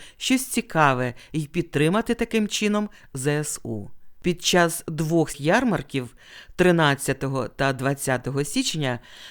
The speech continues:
вдалося зібрати понад п'ятдесят тисяч гривень.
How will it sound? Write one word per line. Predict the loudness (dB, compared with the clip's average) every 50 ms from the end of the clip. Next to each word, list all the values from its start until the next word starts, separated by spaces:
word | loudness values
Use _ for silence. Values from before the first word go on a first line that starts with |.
| -10
вдалося | -6 0 4 4 4 6 4 2 2 4 4 4 4 4
зібрати | 0 -2 -2 -2 0 2 2 2 2 2 0 -2
понад | 0 0 2 2 2 0 -2 -8 -8
п'ятдесят | -4 2 2 2 2 2 -4 -6 -4 -4 -2 0 2 2 0 -2 -6 -20 _ _ -4
тисяч | -4 -4 -4 -4 -6 -6 -6 -6
гривень. | -6 -4 -4 -6 -4 -6 -6 -8 -10